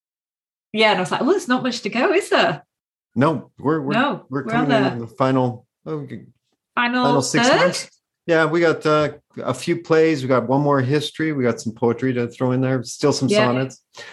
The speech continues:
Speaker 2: What is, is there a takeaway you would have having read Shakespeare?
Speaker 1: Oh my goodness, I don't know. That's a really <laughs> difficult question as well. I don't like this question either. I'm
Speaker 2: Well,
Speaker 1: terrible
Speaker 2: I mean,
Speaker 1: interview.
Speaker 2: one of the,
Speaker 1: What,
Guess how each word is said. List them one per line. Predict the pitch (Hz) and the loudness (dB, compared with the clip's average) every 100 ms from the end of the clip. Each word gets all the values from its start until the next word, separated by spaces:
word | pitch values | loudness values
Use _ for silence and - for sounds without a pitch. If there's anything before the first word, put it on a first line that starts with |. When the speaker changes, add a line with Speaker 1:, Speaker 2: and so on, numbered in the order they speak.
| - - | -20 -12
Speaker 2:
What | - 180 | -4 0
is, | 131 143 143 113 | 2 4 2 2
is | 139 117 | 0 4
there | 151 | 4
a | 135 | 4
takeaway | 143 143 143 143 139 | 2 2 4 4 4
you | |
would | 135 127 | 2 2
have | 127 127 123 - _ _ _ | 2 0 -2 -16 _ _ _
having | 131 123 123 | 0 2 4
read | 120 | 2
Shakespeare? | - 131 131 - 139 135 127 - _ _ _ _ 339 | 2 0 0 -2 0 0 -4 -10 _ _ _ _ -14
Speaker 1:
Oh | |
my | 202 - | -14 -16
goodness, | - - 175 151 - - - _ _ _ _ _ _ _ 170 | -20 -12 -12 -12 -16 -18 -20 _ _ _ _ _ _ _ -20
I | |
don't | 143 131 | -14 -6
know. | 165 214 349 175 - _ _ _ _ _ - | -2 2 2 2 -4 _ _ _ _ _ -14
That's | 131 392 | -4 -2
a | |
really | 233 - - | -4 -8 -10
<laughs> | 269 | -6
difficult | 254 262 - - 285 - | -2 -4 -4 -12 -12 -10
question | - 294 - 349 233 | -4 -4 -2 -2 0
as | 240 247 | -2 0
well. | 240 220 208 | 2 2 0
I | - | -4
don't | - | -2
like | - 320 | 0 0
this | - | 0
question | 226 226 202 | -2 -2 0
either. | 226 262 196 165 - - _ | 2 2 0 -2 -6 -18 _
I'm | 190 | 0
Speaker 2:
Well, | 208 | 2
Speaker 1:
terrible | 214 214 | 2 2
Speaker 2:
I | 185 | 0
mean, | 180 | -2
Speaker 1:
interview. | 185 - - - - - | -8 -10 -14 -16 -20 -2
Speaker 2:
one | 202 254 | 0 0
of | 208 | 0
the, | |
Speaker 1:
What, | - - | -2 -4